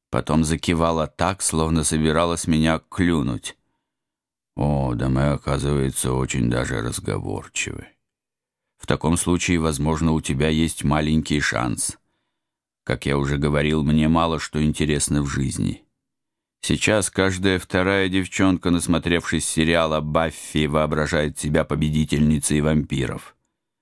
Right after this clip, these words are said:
Арбалет, осиновый кол, чеснок на шее, камуфляжный прикид, куча защитных амулетов. С экипировкой ни у кого не бывает проблем. Благо соответствующей литературы море.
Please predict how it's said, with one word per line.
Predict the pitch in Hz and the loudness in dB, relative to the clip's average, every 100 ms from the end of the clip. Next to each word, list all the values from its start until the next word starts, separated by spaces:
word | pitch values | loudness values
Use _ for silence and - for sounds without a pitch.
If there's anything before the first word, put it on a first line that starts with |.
| - | -2
Арбалет, | 71 69 76 82 87 76 | 0 2 2 2 2 0
осиновый | 69 - 71 71 73 | -2 0 2 2 0
кол, | - - 82 80 | -2 0 2 0
чеснок | 76 - - 78 87 85 | -2 -4 -2 2 2 0
на | 78 71 | -2 -2
шее, | - 76 76 | 0 0 0
камуфляжный | - 80 76 76 76 76 78 | 0 0 0 0 0 0 -2
прикид, | - 85 78 - 90 - | 0 -2 -2 0 0 -2
куча | - - 98 95 | -6 0 2 2
защитных | 82 82 - - 87 - 82 - - | 2 0 -2 -2 -2 0 -2 -2 -2
амулетов. | 87 82 82 80 95 - 65 - _ _ _ _ _ _ _ _ _ _ _ _ _ _ - | 0 2 4 4 2 0 -6 -8 _ _ _ _ _ _ _ _ _ _ _ _ _ _ -8
С | - | -4
экипировкой | - 85 87 85 101 - 92 | 0 0 2 2 0 0 0
ни | 92 92 | 4 4
у | 85 | 2
кого | 90 76 85 | 0 0 2
не | 85 | 2
бывает | 80 78 76 69 - | 2 2 2 0 -4
проблем. | 64 58 64 58 50 - _ _ _ _ _ - | -6 -4 -2 -2 -4 -8 _ _ _ _ _ -2
Благо | 95 92 87 82 | 2 2 2 0
соответствующей | 82 87 80 78 76 - 78 78 73 80 | 0 0 0 -2 -2 -4 0 2 2 0
литературы | 80 78 85 85 90 80 73 | 2 2 2 0 0 -2 0
море. | 71 71 64 58 | 0 0 -2 -6